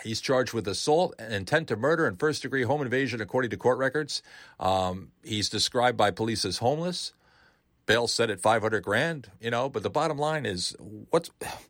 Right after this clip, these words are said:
every single, you can't get away from these news stories. I would love to be able to, you know, give you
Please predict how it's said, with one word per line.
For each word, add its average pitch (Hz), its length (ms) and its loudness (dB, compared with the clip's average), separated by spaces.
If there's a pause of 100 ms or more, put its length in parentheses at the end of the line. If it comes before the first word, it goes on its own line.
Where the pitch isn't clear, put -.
(500)
every 185 340 2
single, - 360 2 (140)
you 170 180 0
can't 208 260 2
get 190 100 6
away 185 180 6
from 185 140 0
these 185 220 0
news 226 180 4
stories. 82 520 0 (280)
I 127 100 4
would 139 120 4
love 156 240 4
to 127 80 2
be 123 100 4
able 120 200 4
to, 110 120 2
you 131 100 4
know, 101 140 6
give 120 220 2
you 107 180 0